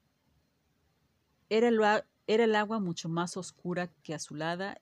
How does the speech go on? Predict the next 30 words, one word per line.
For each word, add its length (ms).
y 100
siguiendo 480
aquella 320
negruzca 540
corriente, 580
bajamos 480
por 140
un 120
camino 380
diverso 760
de 160
los 220
que 100
hasta 160
entonces 440
habíamos 380
recorrido. 520
Al 180
descender 500
el 140
triste 400
arroyo 420
al 140
pie 180
de 100
la 100
maléfica 600
y 60
cenicienta 640
playa, 460